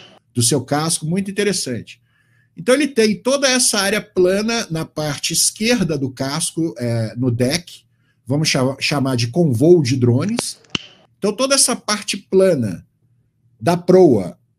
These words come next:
até a meia nau é a área para operação de drones. Então, você pode decolar tanto os drones de decolagem e pouso vertical,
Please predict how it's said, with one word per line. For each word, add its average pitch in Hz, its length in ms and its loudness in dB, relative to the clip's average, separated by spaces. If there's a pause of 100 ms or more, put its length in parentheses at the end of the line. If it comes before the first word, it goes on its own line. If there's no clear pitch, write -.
(140)
até 208 460 -2
a 202 120 2
meia 180 400 2
nau 135 520 -2 (640)
é 170 100 2
a 170 100 4
área 170 360 2
para 165 200 -2
operação 151 520 -2
de 151 140 -2
drones. 127 640 2
Então, 160 260 0
você 202 240 0
pode 170 300 -4
decolar 139 440 0
tanto 220 300 -2
os 139 160 -2
drones 120 500 2
de 113 120 -4
decolagem 143 580 0
e - 40 -16
pouso 135 280 -2
vertical, 156 680 -4